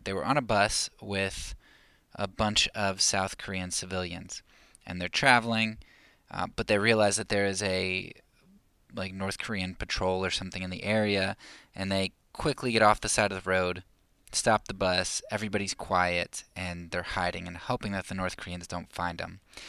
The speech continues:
And the North Koreans have a, a reputation that isn't very good, and of course, you know, if you get caught by them, you're probably gonna get killed or at least put in a situation where it's not gonna be pleasant and you're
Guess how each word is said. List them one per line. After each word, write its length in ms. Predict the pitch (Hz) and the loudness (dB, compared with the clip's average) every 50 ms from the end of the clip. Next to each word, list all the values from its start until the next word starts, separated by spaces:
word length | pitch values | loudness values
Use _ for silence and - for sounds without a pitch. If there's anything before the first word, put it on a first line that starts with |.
| - - - - - _ _ - | -16 -18 -20 -20 -20 _ _ -4
And 360 | - 120 120 123 123 117 117 | 4 4 6 6 6 4 2
the 40 | 123 | 2
North 220 | 127 135 135 - | 4 4 2 2
Koreans 300 | - 131 123 117 110 - | 0 0 0 2 2 4
have 120 | 127 107 | 4 6
a, 240 | 104 104 104 101 101 104 - - | 6 6 4 4 0 -2 -6 -6
a 80 | 110 101 | 0 2
reputation 560 | 101 101 - 107 - 113 107 98 - - 98 | 2 2 0 -2 -4 -2 0 0 0 -2 -2
that 120 | 98 92 | -4 -4
isn't 200 | 92 90 95 87 | -4 -6 -8 -4
very 220 | 85 87 87 87 82 | -2 0 0 0 0
good, 420 | - 113 110 107 104 104 104 - | 0 0 2 2 2 2 0 -4
and 240 | - 90 90 92 92 | -6 -4 -4 -4 -4
of 120 | 92 - - | -6 -6 -6
course, 320 | - - 92 92 - - | -4 -4 -2 -2 -2 -4
you 60 | 92 | -4
know, 220 | 92 92 92 92 90 | -4 -2 -2 -2 -2
if 140 | 85 - - | -4 -6 -10
you 60 | 90 | -8
get 240 | 85 - 58 - - | -6 -6 -6 -6 -6
caught 300 | - - 135 123 - - | 0 4 4 4 4 4
by 140 | 113 110 104 | 0 0 0
them, 360 | 107 104 104 104 101 101 104 - - - - - - | 0 0 -2 -2 -2 -4 -8 -10 -14 -20 -20 -20 -20
you're 80 | _ _ - | _ _ -4
probably 460 | - 110 104 98 101 92 101 98 92 | 0 0 0 0 0 -4 -4 -6 -4
gonna 200 | - 95 95 95 | -4 -2 -4 -2
get 280 | 87 95 92 85 - _ _ - _ - - - - - _ _ _ _ _ _ - - - _ - | 0 0 0 0 0 _ _ -20 _ -10 -10 -10 -10 -12 _ _ _ _ _ _ -18 -18 -18 _ -6
killed 440 | - - 131 117 107 104 104 98 101 - | 0 2 4 4 4 4 2 0 -4 -4
or 100 | - 107 | 0 0
at 120 | 98 78 | 0 0
least 180 | 80 87 - - | 0 -4 -6 -6
put 100 | - 98 | -4 -4
in 120 | 95 90 | -4 -4
a 20 | 92 | -4
situation 560 | - - 90 - - 87 87 85 - - 87 | -4 -4 -4 -4 -4 -2 -2 -2 -2 -4 -4
where 320 | 87 87 87 87 82 - - | -4 -4 -4 -4 -4 -6 -8
it's 160 | - - - | -12 -12 -6
not 160 | - 87 90 - | -4 -4 -4 -4
gonna 120 | - 85 | -6 -10
be 80 | 85 80 | -10 -10
pleasant 400 | - - - 85 82 80 73 - | -8 -6 -6 -4 -6 -6 -12 -14
and 80 | 76 | -12
you're 120 | 85 85 | -12 -12